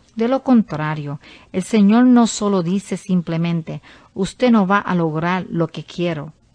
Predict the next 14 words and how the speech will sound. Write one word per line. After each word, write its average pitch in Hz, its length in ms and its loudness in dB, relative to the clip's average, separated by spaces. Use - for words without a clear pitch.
que 160 160 -10
cumplas". 180 680 -4
Eso 208 220 0
no 202 140 4
es 180 200 -4
todo. 185 380 -4
Él 190 220 -2
dice, - 420 -4
"Usted 175 460 -4
no 185 200 2
es 170 380 -6
digno 190 540 2
de 156 140 -6
mí". 151 300 -6